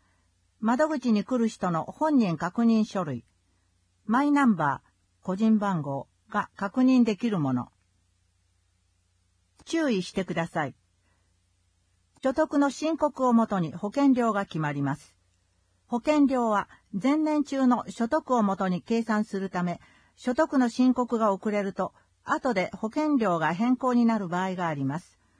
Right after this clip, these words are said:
収入がない人もその旨を申告しないと、保険料の軽減制度が適用できない場合があります。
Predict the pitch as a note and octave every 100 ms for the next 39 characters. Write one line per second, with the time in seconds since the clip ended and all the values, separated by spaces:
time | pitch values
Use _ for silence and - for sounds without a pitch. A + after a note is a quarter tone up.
0 | _ _ _ _ - D#4 D#4+ D#4 D4 C#4+
1 | D4 C4+ - F#3+ E3 E3 - A#3+ C4 C#4
2 | D4 A#3 E3 - A#3+ A#3+ A#3 A#3+ - G#3+
3 | G3+ - D3+ - _ _ B3 B3 D4+ D4+
4 | C#4 C4+ B3+ A#3 - D#4 D4 D4 D4 C#4
5 | A3 E3+ D#3+ G#3 - C4+ C#4 C4 A#3+ B3
6 | A#3 F#3 E3+ E3 E3 E3 D3+ C#3 C3+ -
7 | _